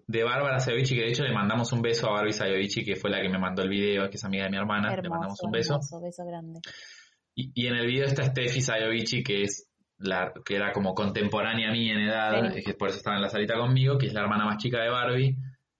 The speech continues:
Speaker 1: y <clears throat> que de hecho fue mi mejor amiga como durante toda mi infancia, porque mis herma-, Barbie y Nati, Nati es mi hermana, iban juntas al colegio, entonces mi, como que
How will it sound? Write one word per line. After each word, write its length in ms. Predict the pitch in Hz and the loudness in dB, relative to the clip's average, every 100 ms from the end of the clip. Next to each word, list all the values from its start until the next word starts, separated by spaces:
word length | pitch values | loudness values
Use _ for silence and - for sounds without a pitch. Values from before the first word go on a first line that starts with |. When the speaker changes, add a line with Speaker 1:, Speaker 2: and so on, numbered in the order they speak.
| _ - | _ -2
Speaker 1:
y 720 | 107 101 101 98 95 92 - _ | 2 2 2 0 -4 -8 -12 _
<clears throat> 640 | 151 147 123 110 - - - | -4 -2 -2 -4 -10 -16 -4
que 120 | 135 | 0
de 100 | 147 | 2
hecho 160 | 190 - | 2 0
fue 160 | 170 | 2
mi 120 | 180 | 2
mejor 280 | 160 131 160 | 4 4 2
amiga 500 | 151 151 160 160 147 | 4 4 4 2 0
como 460 | 127 117 104 101 - - | 0 0 0 -2 -6 -4
durante 300 | 107 107 107 | 0 0 0
toda 160 | 127 135 | 2 4
mi 60 | |
infancia, 480 | - - 139 139 123 | 4 2 2 2 2
porque 300 | - - 104 | 0 0 2
mis 220 | 104 104 | 2 2
herma-, 340 | 113 110 120 - - | 0 0 -2 -4 -10
Barbie 440 | 123 117 123 127 120 | -2 0 2 2 2
y 40 | |
Nati, 420 | 123 127 127 123 | 2 0 2 4
Nati 360 | 131 107 110 110 | 6 4 2 0
es 40 | 110 | 0
mi 60 | |
hermana, 420 | 113 120 127 139 131 - - _ _ _ _ - | 0 2 2 0 -4 -10 -18 _ _ _ _ -2
iban 260 | 113 117 110 | 0 2 2
juntas 340 | 120 117 117 | 0 0 0
al 100 | 113 | 0
colegio, 420 | 117 123 120 127 | 2 0 0 0
entonces 360 | 110 107 113 107 | 0 0 -2 -2
mi, 200 | 104 - | -4 -2
como 240 | 104 98 | -2 0
que 280 | 98 98 90 | 0 -2 -4